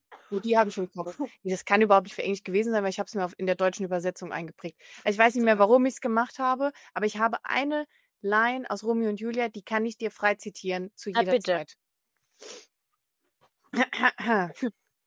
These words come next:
Speaker 1: „Und wenn er doch einst sterben muss, so schneid ihn in kleine Sterne aus, sodass er dem Antlitz des Himmels eine solche Anmut verleihe und dass die ganze Welt in die Nacht verliebt sei und den Flitterglanz der Sonne nicht mehr achten muss.“
Speaker 2: Das ist wahnsinnig cool.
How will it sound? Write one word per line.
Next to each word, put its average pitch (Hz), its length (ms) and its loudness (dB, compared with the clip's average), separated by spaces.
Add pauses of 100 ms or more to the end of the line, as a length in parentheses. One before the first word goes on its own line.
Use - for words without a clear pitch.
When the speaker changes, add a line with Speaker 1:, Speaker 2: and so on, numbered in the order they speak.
(1120)
Speaker 1:
„Und 208 140 -2
wenn 208 120 0
er 208 80 4
doch 226 240 2
einst 220 300 -2
sterben 202 320 2
muss, 175 340 -6 (180)
so 208 140 -6
schneid 208 340 4
ihn 214 120 -4
in 208 100 -2
kleine 214 320 0
Sterne 196 460 -4
aus, 175 260 -8 (140)
sodass 214 320 0
er 202 80 -2
dem 202 180 -2
Antlitz 240 500 0
des 226 140 -12
Himmels 208 340 0
eine 202 220 -2
solche 214 380 0
Anmut 190 300 -4
verleihe 180 480 -8 (300)
und 190 80 -12
dass 190 140 -4
die 220 80 -14
ganze 220 340 -2
Welt 208 200 0
in 202 80 -4
die 190 100 -8
Nacht 190 220 -4
verliebt 190 360 -8
sei 208 300 2
und 202 140 -6
den 185 100 -4
Flitterglanz 214 600 -2
der 185 120 -4
Sonne 196 260 2
nicht 196 200 -8
mehr 208 120 -2
achten 185 260 -8
muss.“ 165 320 -14 (640)
Speaker 2:
Das 262 220 0
ist 311 180 -8
wahnsinnig 240 640 6
cool. 214 320 8